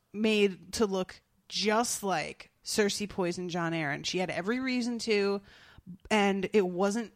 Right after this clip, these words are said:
implicit that she had in, like, or it was implicit that she had to the point where we took it for granted for three books almost,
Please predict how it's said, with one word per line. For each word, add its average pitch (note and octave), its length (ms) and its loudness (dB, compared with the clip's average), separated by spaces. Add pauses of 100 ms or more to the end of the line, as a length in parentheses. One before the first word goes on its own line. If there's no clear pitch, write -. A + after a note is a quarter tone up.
implicit C4+ 1200 0
that A3 180 2
she A#3+ 240 0
had A3 480 0 (420)
in, A3 300 -2
like, G#3 280 4
or A3 180 6
it A#3 140 6
was A#3 160 4
implicit D4+ 520 0
that G#3 140 -2
she - 200 -2
had F#3+ 380 -2
to G#3 100 -6
the F3 100 -6
point G#3+ 320 -4
where F#3+ 100 -4
we F3 160 -4
took G#3 200 -8
it G#3 80 -6
for A3 120 -2
granted F#3+ 460 -2
for - 160 -10 (320)
three G3+ 300 2
books D#4+ 340 6
almost, D#3+ 560 -4